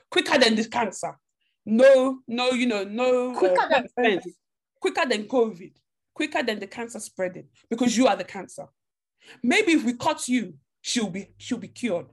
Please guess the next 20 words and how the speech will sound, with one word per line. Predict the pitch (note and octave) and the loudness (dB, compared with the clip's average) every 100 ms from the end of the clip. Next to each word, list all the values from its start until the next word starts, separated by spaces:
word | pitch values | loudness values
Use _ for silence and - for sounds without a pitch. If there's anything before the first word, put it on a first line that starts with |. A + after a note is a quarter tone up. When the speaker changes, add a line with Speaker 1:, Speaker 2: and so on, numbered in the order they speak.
| _ | _
Speaker 1:
she'll | - A3 | -8 -6
be | F#3 | -6
healed. | G3+ E3 D3 _ _ - | -8 -8 -10 _ _ -6
Speaker 2:
Okay, | C#4 B3+ | -4 -4
okay, | B3 A3+ A3 | -4 -8 -10
okay, | - G3 F#3+ G3 | -10 -10 -10 -16
okay. | F#3+ G3 _ | -16 -16 _
Please, | - F3 - | -14 -14 -14
please. | - D#3 - | -18 -12 -6
Speaker 1:
Because, | C4 D#4 C4+ C4 - | 0 6 6 4 -2
<laughs> | - D4+ | -2 -2
yeah, | B3+ G#3+ - - - - _ | 0 -2 -10 -14 -16 -20 _
because | G#4+ - E4 A4 - _ - - | -2 0 2 0 0 _ -20 -6
when | C4+ C5+ A4 | 0 2 2
I, | F4+ | 2
when | E4+ C5+ A#4 | 2 2 2
I | D#4 | 0
read | F4 - - | 0 0 -4
this, | G3 - | -10 -8
yeah, | F3+ | -6